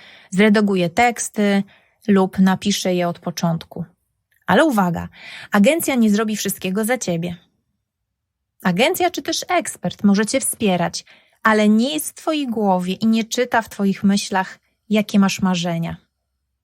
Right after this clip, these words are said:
Na pewno zapyta cię o twoją specjalizację, w których obszarach chcesz się wyróżniać i w ogóle, co jest takie unikatowe w twoich działaniach, produktach, ofercie.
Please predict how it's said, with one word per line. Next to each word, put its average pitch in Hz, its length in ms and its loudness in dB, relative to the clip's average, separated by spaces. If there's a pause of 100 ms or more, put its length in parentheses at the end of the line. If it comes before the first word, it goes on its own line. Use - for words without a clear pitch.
(200)
Na 220 120 4
pewno 226 480 2 (380)
zapyta 262 400 0
cię 240 120 -4
o 214 40 -2
twoją 202 240 2
specjalizację, 185 1080 -2 (280)
w - 60 -20
których 214 320 0
obszarach 180 400 -2
chcesz 180 200 -6
się 170 300 -4
wyróżniać 190 880 0
i 190 320 -2
w 196 100 -4
ogóle, 214 280 2
co 285 240 -4
jest 247 200 -2
takie 226 240 -4
unikatowe 196 640 2
w - 120 -10
twoich 170 360 -4
działaniach, 170 560 -4
produktach, 170 760 -4 (260)
ofercie. 175 640 -4